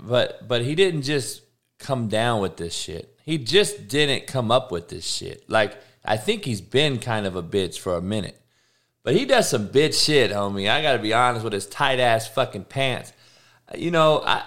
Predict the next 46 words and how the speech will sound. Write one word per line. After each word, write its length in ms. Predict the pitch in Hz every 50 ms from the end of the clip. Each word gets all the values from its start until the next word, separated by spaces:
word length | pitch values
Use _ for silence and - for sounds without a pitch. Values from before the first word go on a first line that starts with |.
| - - -
I 140 | - - -
don't 220 | - 226 214 202 196
know, 200 | 202 190 165 143
man. 200 | 139 143 147 147
I 100 | 151 175
don't, 200 | 185 175 - -
I'm 160 | 147 175 196
not 240 | 202 175 156 - -
feeling 240 | 185 175 165 151
the 80 | 139 123
cat. 380 | - - 139 120 113 - - -
I'll 120 | - 113 135
be 140 | 139 143 135
honest. 280 | 135 131 131 117 120
I'm 120 | 135 156 190
just 140 | 185 127
letting 220 | 123 127 120 110 113
you 80 | 117
know 140 | 113 107 104
how 280 | 110 107 98 95 98 107
I 20 |
feel. 260 | 110 - - 90 87 -
I 120 | - 110
don't 180 | 120 123 120 123
know 220 | 135 147 151 143
him, 280 | 131 127 123 120 123 120 -
and 100 | 101 104
I 100 | 104 107
don't, 240 | 107 107 104 76
I 100 | - 92
never 280 | 95 101 104 107 117 117
met 220 | 120 131 135 131
him. 240 | 120 120 113 107 107
He 80 | 104 110
could 140 | - 104 98
be 80 | 107
the 80 | 104 101
coolest 420 | - - - 113 117 120 120 -
motherfucker. 640 | 131 127 123 127 120 - - 151 143 135 - 113 107
I 100 | 101 101
always 220 | 110 117 120 127
talk 280 | 120 - 160 143 143 139
to 80 | - 135
you 60 | 120
guys 260 | 131 127 127 123 120
about, 560 | 120 113 127 123 120 113 98 - - - _